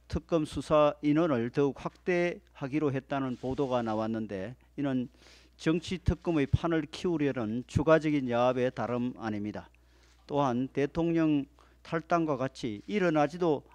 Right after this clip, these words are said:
않을 극단적 상황까지 전제하며 대통령이 소속되었던 정당의 특검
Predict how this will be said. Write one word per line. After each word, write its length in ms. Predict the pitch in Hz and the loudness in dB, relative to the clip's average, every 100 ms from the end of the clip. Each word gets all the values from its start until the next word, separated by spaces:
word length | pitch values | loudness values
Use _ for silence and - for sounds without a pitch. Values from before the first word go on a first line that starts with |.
| _ | _
않을 300 | 127 135 139 | -4 0 0
극단적 580 | - 151 - 170 165 151 | -2 -4 0 0 0 -4
상황까지 680 | - 135 135 143 135 131 117 | -4 -2 -2 -2 -2 -4 -4
전제하며 800 | 127 120 120 123 131 107 104 120 _ - _ - | -2 0 0 0 -2 -4 -8 -12 _ -20 _ -4
대통령이 520 | 143 160 175 165 151 | -2 0 0 2 2
소속되었던 800 | 156 160 156 - 151 143 143 131 | 0 -6 -6 -2 -2 0 -2 0
정당의 600 | 143 135 139 143 120 117 | 0 0 2 0 -2 -6
특검 400 | - 147 160 156 | -6 -4 0 0